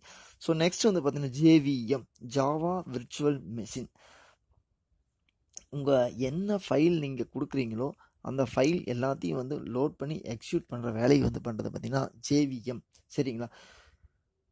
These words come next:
So, உங்களோட கோட்ஸ் எல்லாமே வந்து பார்த்தீங்கன்னா, எங்கேயும் வந்து எக்ஸிக்யூட் ஆகுது, ஜே வி எம்ல தான் வந்து எக்ஸிக்யூட் ஆகுது. ஓகேங்களா?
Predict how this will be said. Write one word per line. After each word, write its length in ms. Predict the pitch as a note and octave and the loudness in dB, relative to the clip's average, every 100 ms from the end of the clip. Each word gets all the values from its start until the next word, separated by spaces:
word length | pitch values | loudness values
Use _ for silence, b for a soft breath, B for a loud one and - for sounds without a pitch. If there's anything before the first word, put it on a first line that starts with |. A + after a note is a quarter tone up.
| _ _ - | _ _ -6
So, 140 | - | -4
உங்களோட 300 | C#3 C3+ B2+ A#2 | -2 0 -2 -2
கோட்ஸ் 340 | D#3 E3+ - | 0 0 -2
எல்லாமே 360 | A#2 B2+ D3 D#3 | -6 -6 -6 -8
வந்து 180 | C#3+ - | -8 -6
பார்த்தீங்கன்னா, 440 | B2+ B2+ C3+ D#3+ _ _ _ _ - | -6 -6 -8 -12 _ _ _ _ -12
எங்கேயும் 260 | C3+ C#3+ D3 | -8 -6 -4
வந்து 140 | B2+ | -4
எக்ஸிக்யூட் 340 | A#2+ B2 C3+ B2+ | -4 -6 -4 -2
ஆகுது, 240 | C3 A3+ | -2 -6
ஜே 240 | - B2 B2 | -6 -2 -2
வி 160 | A#2+ | -2
எம்ல 160 | A#2+ A#2+ | -6 -6
தான் 140 | C#3 | -6
வந்து 340 | C3 A2+ - - | -6 -10 -12 -10
எக்ஸிக்யூட் 480 | G3+ G#3 - - - | -8 -8 -8 -12 -12
ஆகுது. 240 | - - _ | -14 -16 _
ஓகேங்களா? 340 | - A#2+ A#2+ | -14 -12 -12